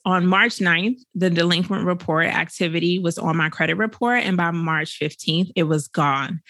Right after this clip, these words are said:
And when I say gone, I don't mean like, a, you know,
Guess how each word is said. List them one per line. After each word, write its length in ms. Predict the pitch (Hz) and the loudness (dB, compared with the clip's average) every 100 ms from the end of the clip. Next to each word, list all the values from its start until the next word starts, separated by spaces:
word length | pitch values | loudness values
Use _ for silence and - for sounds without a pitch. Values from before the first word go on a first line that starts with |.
| - - | -20 -8
And 140 | - 190 | 2 4
when 120 | 196 | 6
I 120 | 202 | 4
say 240 | 240 269 240 | 4 2 2
gone, 460 | 185 190 196 202 - | 4 4 4 4 2
I 80 | |
don't 240 | 208 233 214 | 0 2 2
mean 280 | 208 196 185 | 0 0 -2
like, 440 | 165 160 160 156 _ _ _ _ _ _ _ _ | -2 -2 -6 -10 _ _ _ _ _ _ _ _
a, 180 | - 170 - | -2 -2 -2
you 140 | - 190 | 0 2
know, 460 | 165 147 147 151 | 2 0 -2 -6